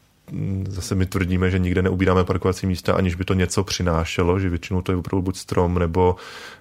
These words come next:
vysazená chodníková hrana na křižovatce, nebo něco, co prostě dává nějaký smysl, ale samozřejmě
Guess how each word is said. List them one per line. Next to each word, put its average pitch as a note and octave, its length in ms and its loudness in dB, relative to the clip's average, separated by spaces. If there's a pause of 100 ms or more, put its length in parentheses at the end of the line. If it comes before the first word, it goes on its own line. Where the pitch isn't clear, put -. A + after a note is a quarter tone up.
(100)
vysazená F2+ 480 0
chodníková F2+ 480 0
hrana F2 280 2
na E2+ 200 0
křižovatce, F#2 760 -2
nebo F2+ 180 -2
něco, F2+ 240 -4
co F#2+ 100 -8
prostě F#2 240 -4
dává F#2 300 4
nějaký F2+ 280 0
smysl, F#2 500 0
ale F2 260 2
samozřejmě F2 680 -2